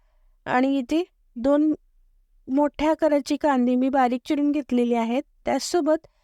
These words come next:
पाच ते सहा कढीपत्त्याची पाने टाकून मध्यम आचेवरती छान असं परतवून घ्यायचं आहे. कांदा थोडासा परतला की यामध्ये एक चमचा मीठ टाकून घ्यायचं,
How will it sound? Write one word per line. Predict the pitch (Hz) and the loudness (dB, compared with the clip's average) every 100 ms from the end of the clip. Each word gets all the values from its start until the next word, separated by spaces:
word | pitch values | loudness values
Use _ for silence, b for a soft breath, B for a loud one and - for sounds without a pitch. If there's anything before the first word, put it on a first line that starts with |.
| _ - | _ -2
पाच | 277 262 | 0 0
ते | 277 | -4
सहा | 254 277 - | -2 -2 -2
कढीपत्त्याची | 254 269 277 - 240 277 | -2 -2 -2 -4 -2 -2
पाने | 285 254 247 | 0 0 0
टाकून | 277 285 277 | 0 0 2
मध्यम | 247 214 240 247 | 2 2 2 2
आचेवरती | 240 247 240 226 277 | 0 0 -2 -2 -4
छान | - 247 233 | -4 -2 -2
असं | 240 302 | -2 0
परतवून | 339 254 226 220 214 | 0 0 -2 -2 -2
घ्यायचं | 220 208 - | -2 -4 -4
आहे. | 220 220 233 _ _ _ _ _ _ - | -6 -8 -20 _ _ _ _ _ _ -2
कांदा | 269 262 277 | 2 2 2
थोडासा | 330 311 330 | 2 2 0
परतला | 311 311 311 302 269 | 2 2 2 0 0
की | 269 | 0
यामध्ये | 262 269 285 277 | 0 2 2 0
एक | 269 - - | -4 -4 -2
चमचा | 285 269 285 | 0 2 2
मीठ | 269 269 - | 2 0 0
टाकून | 294 - 240 247 | -2 -2 -2 0
घ्यायचं, | 247 220 269 | 0 -2 -2